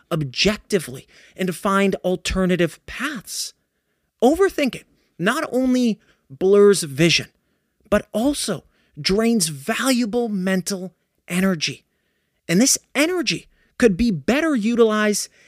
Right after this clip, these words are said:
in constructive activities, planning,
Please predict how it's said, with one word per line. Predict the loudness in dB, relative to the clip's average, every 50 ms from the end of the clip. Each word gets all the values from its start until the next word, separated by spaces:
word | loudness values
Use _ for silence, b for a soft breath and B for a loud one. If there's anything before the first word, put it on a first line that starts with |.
| b b
in | 2 4 4 4
constructive | 0 0 -4 -2 -2 -2 -4 -4 -4 -6 -6 _ -6 -6 -6 -6 -6 -10
activities, | -12 -14 -14 _ -12 -8 -2 -2 -2 -2 -2 -6 -6 -8 -10 -10
planning, | _ _ -14 -10 -8 -6 -6 -4 -4 -2 -4 -4